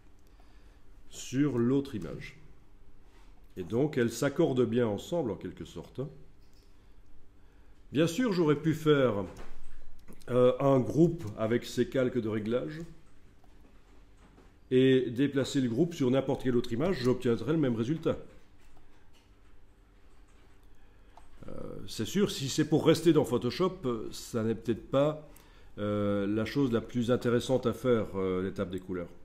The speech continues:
Ok, donc une autre image. Si je déplace, euh, de l'image du lion, euh, de l'image du lion, je déplace le groupe de calques.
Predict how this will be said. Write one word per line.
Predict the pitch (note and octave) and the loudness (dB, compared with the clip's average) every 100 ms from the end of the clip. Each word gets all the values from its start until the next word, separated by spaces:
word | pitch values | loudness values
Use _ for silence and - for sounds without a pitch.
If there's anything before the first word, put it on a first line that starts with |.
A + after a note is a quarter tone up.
| - - - - - - - - - - - - - - - - - - - - - | -18 -18 -20 -20 -20 -20 -20 -20 -20 -20 -20 -20 -20 -20 -20 -20 -20 -20 -20 -20 -16
Ok, | G2 B2+ D3+ F#3 - - - - | -6 -2 -2 -4 -14 -20 -20 -8
donc | G2 A2 G2+ - - - - | 0 0 0 -6 -18 -20 -6
une | B2+ B2+ | 0 2
autre | A#2+ A2 | 2 0
image. | G2+ C3+ D#3+ E3 - - - - - - - - - | -2 -4 -6 -10 -10 -14 -18 -16 -16 -16 -16 -20 -20
Si | - - A2+ | -12 -6 0
je | A#2 | 0
déplace, | G2+ C#3 D3+ D3+ C#3 A2+ - - | 2 2 2 4 4 2 -2 -4
euh, | A2 G#2 G2+ | 0 0 0
de | G2+ | 2
l'image | C3 C3 C3 A#2+ G#2 | 2 4 4 4 2
du | G#2+ | 0
lion, | A#2+ B2 B2 A2+ - - - - - - - - - - - - | 2 4 4 2 -2 -10 -20 -20 -20 -20 -20 -20 -20 -20 -16 -8
euh, | F#2 | -6
de | F#2 | -2
l'image | B2 B2 A#2+ A2 | 0 2 2 2
du | A#2 | 0
lion, | A#2 A#2+ A#2 A2 G#2 | 2 2 4 2 0
je | G2+ A#2+ | 0 0
déplace | A#2+ A#2+ B2 A2+ A#2 | 2 2 2 2 0
le | A2+ | 0
groupe | G#2 C#3 B2 | 0 0 0
de | A2+ A#2 | 2 2
calques. | - C3 D3 D#3+ - | 2 0 -2 -6 -10